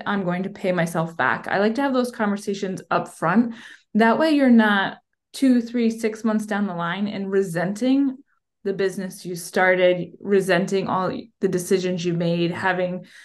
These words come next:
you know, hard conversations at home because we didn't do that upfront work. So if we do a little bit of upfront work, it's gonna make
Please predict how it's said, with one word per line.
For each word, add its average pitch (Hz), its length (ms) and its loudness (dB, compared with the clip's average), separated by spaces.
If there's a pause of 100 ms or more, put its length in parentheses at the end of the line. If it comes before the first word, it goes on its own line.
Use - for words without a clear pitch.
(200)
you 202 100 2
know, 185 460 0
hard 214 360 0
conversations 214 720 0
at 165 200 -2
home 208 340 2
because 233 260 0
we 202 80 0
didn't 196 220 -2
do 196 140 -2
that 175 180 -4
upfront 170 460 -8
work. - 320 -8 (240)
So - 100 2
if 208 100 4
we 233 140 6
do 294 160 4
a - 80 4
little 208 420 2
bit 233 160 4
of 175 260 0
upfront - 480 -4
work, 220 300 0
it's - 160 -6
gonna 214 200 0
make 196 420 0